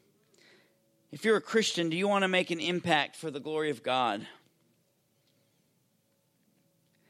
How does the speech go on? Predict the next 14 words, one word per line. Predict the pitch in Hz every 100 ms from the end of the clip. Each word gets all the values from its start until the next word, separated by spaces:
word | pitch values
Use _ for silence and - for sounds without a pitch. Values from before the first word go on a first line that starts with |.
| _ _ _
Then | 160
think | 165 240 233
about | 226 214
the | 175
thing | - 190
you | 180 170
love | 165 170 147
most | 160 156 -
in | 151
life. | 139 131 120 - - - _ _ _ _ _ _ _ _ _ _ _ _ _ _
Think | - 151
about | 156 165
your | 135 123
wife, | 117 135 143 - -